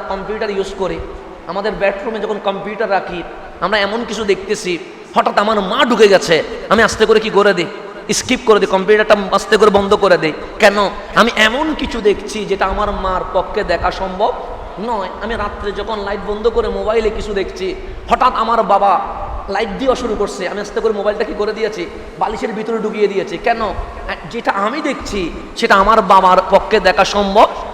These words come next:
নয়। তাহলে আমার মায়ের সামনে আমি যেটা দেখতে পারি না, আমার বাবার সামনে যেটা আমি দেখতে পারি না, সেটা কি আমার রসুলের কোনো সাহাবীর সামনে দেখা যাবে?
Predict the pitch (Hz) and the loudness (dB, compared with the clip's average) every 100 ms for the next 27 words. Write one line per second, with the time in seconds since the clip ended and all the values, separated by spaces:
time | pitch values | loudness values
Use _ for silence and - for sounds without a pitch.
0 | - 208 226 175 156 - - 202 - 196 | -4 4 6 6 2 -6 -6 -4 0 0
1 | 233 320 196 190 214 240 202 - 214 214 | 2 0 0 0 2 2 2 0 0 2
2 | 196 196 185 208 190 185 - 208 180 165 | 0 0 2 2 2 0 4 6 6 6
3 | 160 143 127 180 - 196 208 302 226 226 | 2 2 -2 -10 -2 2 4 6 6 6
4 | 220 196 - 220 233 208 180 190 202 214 | 6 6 4 2 2 0 0 4 4 4
5 | - - - 170 254 - 247 208 190 175 | 0 -4 -6 0 0 6 6 8 6 4
6 | 156 - - - 226 233 208 226 196 220 | 2 0 -8 -2 2 4 4 6 6 6
7 | 269 208 202 196 226 254 247 202 202 220 | 6 8 6 6 4 8 8 8 4 4
8 | 214 196 208 214 196 208 208 196 180 180 | 4 6 6 6 2 2 4 4 4 6
9 | 185 180 | 6 6